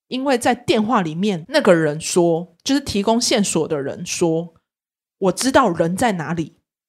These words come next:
你要给我二十万，我再告诉你人在哪。”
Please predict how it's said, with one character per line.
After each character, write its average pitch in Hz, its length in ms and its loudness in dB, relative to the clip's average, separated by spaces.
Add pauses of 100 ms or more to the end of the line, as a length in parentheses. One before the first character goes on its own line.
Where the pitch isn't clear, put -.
(120)
你 170 100 -6
要 220 160 6
给 208 140 2
我 175 100 4
二 208 100 4
十 175 200 0
万， 147 320 -4 (240)
我 175 120 0
再 202 140 4
告 196 160 4
诉 185 140 -2
你 170 100 -12
人 90 220 -10
在 - 160 -6
哪。” - 220 -18